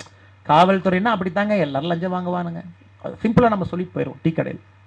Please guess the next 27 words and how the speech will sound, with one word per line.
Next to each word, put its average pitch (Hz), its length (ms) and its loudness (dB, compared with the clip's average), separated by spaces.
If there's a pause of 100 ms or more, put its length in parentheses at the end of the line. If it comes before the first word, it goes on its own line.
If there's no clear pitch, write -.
(1040)
ஆனா 226 140 4
இந்த 233 260 2
காவல்துறை 233 520 6
அதிகாரி 180 540 6
வயதானவர், 165 760 4 (440)
ஐம்பத்தேழு, 165 460 2
ஐம்பத்தெட்டு 156 440 0
வயசு 160 280 0
இருக்கக்கூடியவர், 143 580 -2
இரவு 165 340 2
ரோந்து 170 300 4
பணியில 143 260 -4
இருக்கார். 123 340 -10 (2000)
தோட்டத்துல 208 320 6
யாரோ 180 160 8
ரெண்டு 165 220 2
பேர் 175 220 0
குடிச்சிட்டு 160 240 0
சண்டை 147 300 -4
போட்டுக்கிறாங்க. 135 640 -8 (920)
அது 185 200 4
கண்ட்ரோல் 180 360 4
ரூமுக்கு 165 300 0
மெசேஜ் 147 380 -4
போகுது. 135 340 -6
அவங்க 151 340 0
வயர்லெஸ்ல 180 400 0